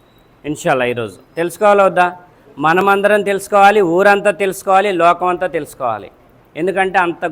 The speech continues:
గొప్ప త్యాగాల పండుగ ఇది, అంత గొప్ప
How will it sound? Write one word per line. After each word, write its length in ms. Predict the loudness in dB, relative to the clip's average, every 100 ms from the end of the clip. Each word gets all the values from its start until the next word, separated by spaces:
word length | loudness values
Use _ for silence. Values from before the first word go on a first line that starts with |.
| -6
గొప్ప 280 | -8 _ 4 6 6 4 0 -6 _ _ _ _ _ 2
త్యాగాల 520 | 6 6 6 6 4 0
పండుగ 260 | -4 -4 -4
ఇది, 100 | -6 -12 _ _ _ _ _ _
అంత 280 | -14 -8 -6 -4
గొప్ప 220 | -4 2